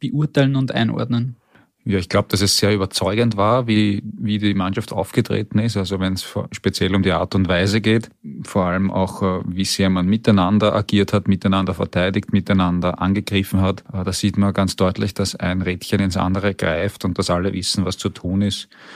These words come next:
Speaker 2: Und dass dann auch alle noch bis zum Schluss, äh, den absoluten Willen zeigen,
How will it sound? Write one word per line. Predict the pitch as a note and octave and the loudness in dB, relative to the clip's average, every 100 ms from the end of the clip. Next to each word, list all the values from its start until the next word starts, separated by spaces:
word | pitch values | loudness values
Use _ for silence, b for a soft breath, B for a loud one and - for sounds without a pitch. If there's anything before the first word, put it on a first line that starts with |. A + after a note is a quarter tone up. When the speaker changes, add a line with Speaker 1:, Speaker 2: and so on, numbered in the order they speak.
| B B | B B
Speaker 2:
Und | - F2+ F2+ F2 - - - | -2 0 0 -2 -6 -12 -6
dass | F2+ - | -4 -2
dann | F#2 | -2
auch | F2+ | -2
alle | - E2+ F#2+ | -2 -4 0
noch | G2+ G2+ - | 2 0 0
bis | G#2+ - | -4 -2
zum | - | -2
Schluss, | F#2+ G2 G2+ - - | 0 0 0 -2 -6
äh, | G2+ | -4
den | F2+ F#2 | -2 -2
absoluten | F2 - G2 - F#2+ | -2 -2 -4 -2 0
Willen | F2+ A2 A#2 A2 | 2 4 2 2
zeigen, | G2+ F2 F#2 A2+ | 0 0 0 0